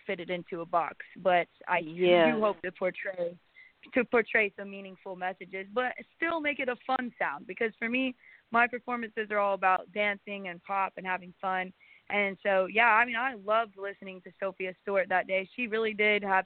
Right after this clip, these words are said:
Speaker 1: some profound concepts, and I thought, you know, some of it I was still learning myself. Some of it resonated with me, I already knew, but then some of it I said, "Wow, I, I've gotta look into this more. This is really interesting stuff."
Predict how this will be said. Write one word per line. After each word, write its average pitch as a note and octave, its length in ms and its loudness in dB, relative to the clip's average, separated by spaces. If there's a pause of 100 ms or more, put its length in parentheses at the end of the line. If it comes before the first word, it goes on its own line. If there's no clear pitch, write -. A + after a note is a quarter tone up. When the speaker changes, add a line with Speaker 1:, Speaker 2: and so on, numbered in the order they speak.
Speaker 1:
some F#3 240 -4 (300)
profound G3+ 480 2
concepts, G3 560 -2
and F3+ 80 -8
I G3 220 -4
thought, F#3+ 280 2
you F#3+ 120 -8
know, F3+ 180 2 (400)
some B3 100 2
of B3+ 140 2
it G#3 140 6
I G3+ 100 6
was G#3+ 180 0
still G#3+ 140 -2
learning G3+ 260 2
myself. G#3+ 460 -2
Some B3+ 140 -4
of A#3+ 120 -4
it F#3 120 -4
resonated G3 420 0
with F#3+ 140 -8
me, F#3+ 120 -6
I F3+ 120 2
already F#3 200 -2
knew, F#3+ 200 -8
but F#3 100 -12
then F3+ 180 -8
some G#3+ 120 -2
of G3+ 100 -6
it F#3 60 0
I F3+ 80 0
said, - 160 -14
"Wow, G3 220 4
I, F3 220 4
I've G3 100 0
gotta G#3 180 0
look F#3 140 -4
into G#3 160 -6
this F#3 120 -12
more. F3 180 -6
This F#3 200 -8
is F3+ 80 -10
really F3+ 220 0
interesting F#3 460 -8
stuff." G3 300 4